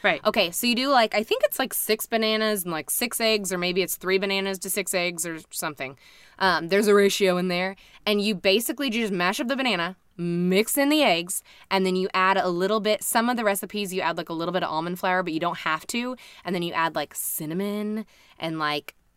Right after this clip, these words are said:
Speaker 2: a little bit of, I think it's just cinnamon. I don't even think there's anything else in it. You, there's certain recipes where you can add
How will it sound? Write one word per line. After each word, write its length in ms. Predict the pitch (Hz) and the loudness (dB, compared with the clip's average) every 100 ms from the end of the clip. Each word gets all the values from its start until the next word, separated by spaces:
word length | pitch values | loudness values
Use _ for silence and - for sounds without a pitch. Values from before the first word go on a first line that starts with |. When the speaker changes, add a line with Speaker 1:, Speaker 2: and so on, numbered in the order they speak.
| _ | _
Speaker 2:
a 80 | 170 | -10
little 240 | 160 175 | -4 -4
bit 200 | 180 175 | -2 0
of, 380 | 160 156 147 - - - | 0 -2 -10 -20 -20 -20
I 80 | - - | -20 -18
think 180 | 180 180 | -14 -6
it's 160 | - - | -6 -4
just 320 | - - - | -6 -6 -4
cinnamon. 600 | 180 196 294 320 330 339 - _ _ _ _ _ _ _ _ _ | -4 -4 -2 -2 -2 -4 -8 _ _ _ _ _ _ _ _ _
I 60 | 208 | -6
don't 120 | 233 | -4
even 140 | 294 302 | -4 -4
think 140 | 302 | -6
there's 160 | 294 285 | -6 -6
anything 300 | 294 294 294 | -6 -6 -6
else 180 | 285 - | -8 -10
in 160 | 214 311 | -4 -2
it. 260 | 302 - - - _ | -2 -4 -14 -20 _
You, 260 | - 240 262 | -2 -2 -2
there's 320 | - 220 262 - | -4 0 0 2
certain 240 | 311 285 | 0 2
recipes 420 | 240 233 269 233 | 0 0 -4 -6
where 80 | 208 | -6
you 80 | 196 | -6
can 180 | - 175 | -10 -8
add 460 | 165 175 220 254 | -4 0 2 2